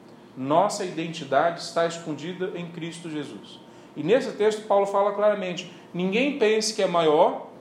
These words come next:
do que de fato é. E por inferência, ninguém pense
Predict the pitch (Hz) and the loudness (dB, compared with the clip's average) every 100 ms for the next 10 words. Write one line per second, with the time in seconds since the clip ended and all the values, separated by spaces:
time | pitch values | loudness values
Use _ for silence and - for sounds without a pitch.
0 | - 165 - 208 190 - 190 190 185 123 | -10 -10 -8 -10 -10 2 4 4 0 -2
1 | 95 - - - - - 190 185 196 180 | -2 -12 -20 -20 -20 -14 -12 -2 0 0
2 | 190 208 180 185 208 254 240 202 190 175 | 2 4 4 2 -2 -6 -6 -4 0 0
3 | 170 165 180 202 220 | 0 -2 -2 -6 -10